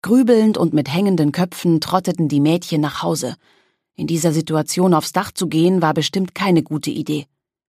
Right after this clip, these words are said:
Wer wusste, ob die Kings nicht auf der Lauer lagen? Besser, sie drehten den Spieß um und versuchten herauszubekommen, was der Plan der Jungs war.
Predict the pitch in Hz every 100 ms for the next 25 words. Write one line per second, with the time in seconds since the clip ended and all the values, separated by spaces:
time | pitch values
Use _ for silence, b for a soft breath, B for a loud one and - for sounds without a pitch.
0 | _ _ _ 156 170 165 151 175 - 170
1 | - 156 - 220 247 - 147 131 147 151
2 | 156 156 151 147 143 104 - _ _ _
3 | _ _ _ 269 247 214 190 180 185 185
4 | 160 151 - 180 165 - 220 220 170 165
5 | 147 147 180 - 170 139 131 180 - 165
6 | 156 156 151 156 151 143 156 180 - 175
7 | 165 - 220 147 135 143 151 143 - -